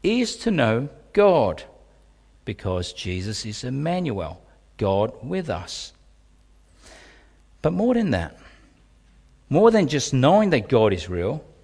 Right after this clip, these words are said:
we can be with God. And so we can say, those of us who understand the Christmas story and believe the one who came, we can actually say, it is so important and so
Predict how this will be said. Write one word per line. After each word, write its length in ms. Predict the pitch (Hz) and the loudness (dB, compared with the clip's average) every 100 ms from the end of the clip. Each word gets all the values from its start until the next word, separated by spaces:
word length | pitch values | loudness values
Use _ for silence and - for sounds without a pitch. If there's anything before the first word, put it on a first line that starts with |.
| _ | _
we 360 | - 120 135 147 | -6 -2 0 0
can 400 | 143 - 139 135 | -4 -4 -2 -2
be 320 | 110 135 135 | 0 2 2
with 440 | 127 127 156 - - | 0 -2 -2 -4 -4
God. 420 | 98 82 69 - - - _ _ _ _ - - - | -2 -2 -6 -14 -20 -20 _ _ _ _ -20 -20 -10
And 100 | - | -6
so 160 | 156 185 | 2 2
we 100 | 165 | 2
can 180 | - 165 | 0 -2
say, 500 | - - 165 202 214 - - - | -2 4 4 4 0 -8 -20 -16
those 520 | 110 156 226 269 247 | 4 6 8 6 2
of 140 | 247 254 | 0 2
us 380 | 226 - - - _ _ _ _ _ - | -2 -2 -10 -14 _ _ _ _ _ -2
who 180 | 160 160 | -2 0
understand 720 | 143 143 139 - 165 214 240 | 0 0 0 0 4 6 6
the 60 | 185 | 2
Christmas 420 | - 131 - 107 | 0 -2 0 -8
story 440 | - 95 85 78 - - - | -4 -4 -4 -8 -12 -20 -16
and 240 | - 131 131 | -2 0 2
believe 500 | 131 131 180 226 - | 4 8 8 6 4
the 100 | 131 | 2
one 200 | 123 117 | 4 2
who 120 | 123 | 0
came, 480 | 123 220 208 90 78 _ - _ _ _ | -2 -4 -2 -4 -10 _ -20 _ _ _
we 180 | 233 285 | -8 -8
can 220 | - 254 | -4 0
actually 360 | 240 240 240 226 | 0 -2 -4 -6
say, 520 | - 262 254 98 - - _ _ _ _ _ | -4 -2 -2 -4 -10 -20 _ _ _ _ _
it 120 | 156 | -6
is 140 | 127 | -4
so 520 | - - - - 220 220 | -4 -4 -4 0 0 0
important 640 | 208 - 196 185 120 98 | -2 -4 0 2 0 -2
and 300 | 113 101 92 | -4 -4 -4
so 540 | - - 156 147 139 | -6 2 4 4 0